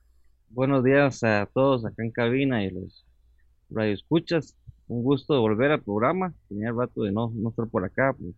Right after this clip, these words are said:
ciertos temas de trabajo, etcétera. Pero súper contento de estar nuevamente con ustedes.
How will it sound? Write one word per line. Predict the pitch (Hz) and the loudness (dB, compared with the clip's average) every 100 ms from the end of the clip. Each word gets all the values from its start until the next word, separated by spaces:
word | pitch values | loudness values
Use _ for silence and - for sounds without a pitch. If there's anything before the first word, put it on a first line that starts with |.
| _ | _
ciertos | 110 98 107 - | -4 -4 -8 -4
temas | 117 117 117 87 | 0 2 0 -2
de | - | -8
trabajo, | - - 98 113 120 107 | -8 -4 2 2 2 -2
etcétera. | - 123 - 131 127 - _ _ _ _ _ _ _ _ _ | -2 0 0 -2 -4 -10 _ _ _ _ _ _ _ _ _
Pero | 101 101 101 98 98 98 101 | 0 2 4 4 4 2 0
súper | 107 - | -2 -2
contento | 95 101 95 147 147 | -2 0 4 2 4
de | 113 | 2
estar | 123 | 4
nuevamente | 127 123 123 113 | 4 4 2 -2
con | 110 104 | -2 -2
ustedes. | 95 - 110 110 | -2 0 2 0